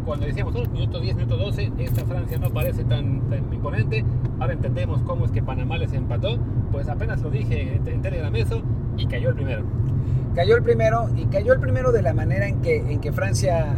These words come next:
Speaker 2: atacó en general. Eh, un equipo al que le costaba la tenencia de balón en defensa.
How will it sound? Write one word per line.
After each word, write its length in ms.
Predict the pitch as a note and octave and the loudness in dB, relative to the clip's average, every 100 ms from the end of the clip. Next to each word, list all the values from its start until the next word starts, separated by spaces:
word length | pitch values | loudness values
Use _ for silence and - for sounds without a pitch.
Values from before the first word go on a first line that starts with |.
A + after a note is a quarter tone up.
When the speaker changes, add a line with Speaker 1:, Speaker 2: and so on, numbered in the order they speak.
| - | 0
Speaker 2:
atacó 420 | - D#3+ F3 - | 0 2 2 2
en 80 | - | 0
general. 500 | - - - - - - - - - | 0 0 2 0 0 0 0 0 0
Eh, 80 | - | 2
un 160 | - | 0
equipo 220 | G3 G#3+ G#3+ | 2 4 4
al 100 | - | 4
que 120 | - | 4
le 160 | F3+ | 2
costaba 580 | - F#3 - F#3 F#3 F#3 - - - - | 2 2 2 2 2 2 0 0 2 2
la 120 | C#3 | 2
tenencia 400 | - - - - | 2 2 4 6
de 80 | D#3+ | 6
balón 260 | D#3 E3 | 4 2
en 100 | D#3+ | 0
defensa. 580 | C#3 - E3+ - - | 0 4 2 4 2